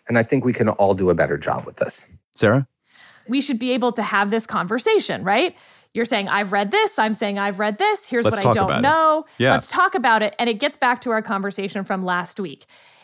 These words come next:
Speaker 3: If you want to, uh, you know, you have the problem on the right where they're saying,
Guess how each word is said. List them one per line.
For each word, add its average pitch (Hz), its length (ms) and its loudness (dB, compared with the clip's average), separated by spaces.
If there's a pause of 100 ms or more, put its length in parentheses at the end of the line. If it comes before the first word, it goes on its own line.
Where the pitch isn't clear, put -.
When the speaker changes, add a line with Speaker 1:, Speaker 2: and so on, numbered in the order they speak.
(100)
Speaker 3:
If 233 180 -2
you 240 140 4
want 226 440 2
to, 254 140 -4 (220)
uh, 139 140 -4 (180)
you 233 80 -4
know, 190 80 -4
you 202 160 -4
have 233 160 2
the 233 80 0
problem 262 400 2
on 277 100 2
the 247 80 -2
right 175 360 -2
where 208 120 -4
they're 208 280 -2
saying, 208 520 -2